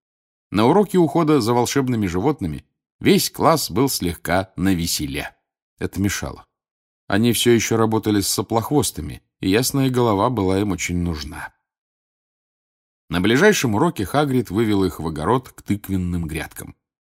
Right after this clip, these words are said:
Было ветрено, все изрядно продрогли. «Не очень ясно, впадают ли они в спячку»,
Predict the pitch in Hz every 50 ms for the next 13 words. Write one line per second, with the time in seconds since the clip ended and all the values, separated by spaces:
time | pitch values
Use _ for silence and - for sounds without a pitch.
0 | _ _ - 80 104 98 85 80 85 104 123 - 113 107 104 101 85 - _ _
1 | _ _ - - - 107 104 - 107 101 82 95 90 87 82 80 87 87 - -
2 | - 92 78 76 78 71 - - - - _ _ _ _ _ _ _ _ _ _
3 | _ _ _ _ _ _ _ _ _ _ _ _ _ _ _ _ _ _ _ _
4 | _ _ _ - 90 90 87 92 117 135 127 - - 110 117 120 113 98 - 87
5 | 87 117 123 117 107 - - - - - 71 71 - - - _ _ _ _ _
6 | _ _ _ - - - - - 95 95 87 80 104 131 147 151 143 139 131 -
7 | 120 127 127 - - 101 90 82 85 92 98 107 107 104 95 - - - _ _
8 | _ _ _ _ _ _ _ - - - - - - - - - - - - -
9 | -